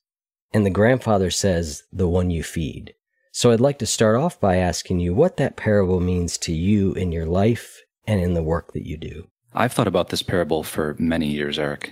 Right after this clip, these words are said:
Speaker 2: and I've come to understand it on three different levels,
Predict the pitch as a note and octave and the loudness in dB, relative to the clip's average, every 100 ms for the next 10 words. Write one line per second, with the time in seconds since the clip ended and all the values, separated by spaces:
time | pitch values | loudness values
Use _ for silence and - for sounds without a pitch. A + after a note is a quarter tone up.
0 | - - E2 D#2 D#2 D2+ - - - _ | -18 -8 -4 -2 -2 -4 -8 -20 -20 _
1 | _ _ F#2+ F#2+ F2+ - - _ _ - | _ _ -2 0 -2 -8 -16 _ _ -2
2 | G#2 G2+ - F2 E2+ - - E2+ E2+ E2+ | 0 0 0 -2 -2 -2 -4 -4 -4 -6
3 | - E2 D2+ - G2 F2+ - E2+ E2 D#2 | -6 -8 -8 -4 -2 -2 -4 -4 -4 -4
4 | F#2 - - | -6 -8 -10